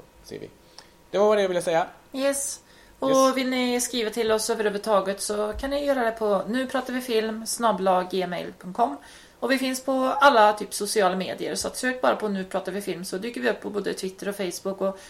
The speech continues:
Speaker 2: Google Plus och Instagram och hej och hå vad det går. Och sen har vi ju en hemsida också, en blogg. Det är nu pratar vi film punkt blogspot punkt com eller punkt se,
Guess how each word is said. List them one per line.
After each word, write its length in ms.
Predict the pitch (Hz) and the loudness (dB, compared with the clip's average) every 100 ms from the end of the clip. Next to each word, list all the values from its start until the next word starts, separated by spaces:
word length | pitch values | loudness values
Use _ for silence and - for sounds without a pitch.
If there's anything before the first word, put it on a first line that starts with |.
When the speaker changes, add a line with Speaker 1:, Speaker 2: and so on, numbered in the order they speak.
| - | -6
Speaker 2:
Google 220 | 277 285 | -2 0
Plus 380 | 285 208 208 - | 0 0 0 -2
och 60 | 214 | -4
Instagram 520 | 208 220 196 175 180 | -2 -2 2 2 0
och 140 | 185 | -2
hej 260 | 196 185 190 | 0 0 0
och 60 | |
hå 120 | 180 175 | -2 -2
vad 160 | 175 | -4
det 60 | 170 | -4
går. 200 | 170 185 - - - - | -4 -6 -14 -20 -20 -6
Och 100 | 240 | 0
sen 140 | 240 220 | 4 6
har 80 | 208 | 6
vi 80 | |
ju 80 | 254 | 4
en 80 | 277 | 4
hemsida 480 | 277 202 254 269 277 | 2 2 -2 0 0
också, 240 | 202 185 | 0 -2
en 160 | 175 190 | 0 0
blogg. 280 | 226 214 - - - - - _ _ - | 2 0 -2 -14 -20 -20 -20 _ _ 2
Det 80 | |
är 120 | 220 208 | 2 4
nu 140 | 247 | 0
pratar 260 | 254 247 240 | 0 0 -2
vi 100 | 240 | 0
film 380 | 214 202 202 202 | 0 2 0 -4
punkt 280 | - 208 202 | 0 0 -2
blogspot 920 | 202 196 - - - - 190 - - - - | -2 -2 -2 -4 -4 -2 -2 -4 -16 -18 -10
punkt 360 | 202 180 180 - | -4 -4 -6 -4
com 260 | 214 - - - | -6 -6 -16 -12
eller 180 | 349 415 | -6 0
punkt 260 | 320 294 285 | 0 2 2
se, 120 | - | 0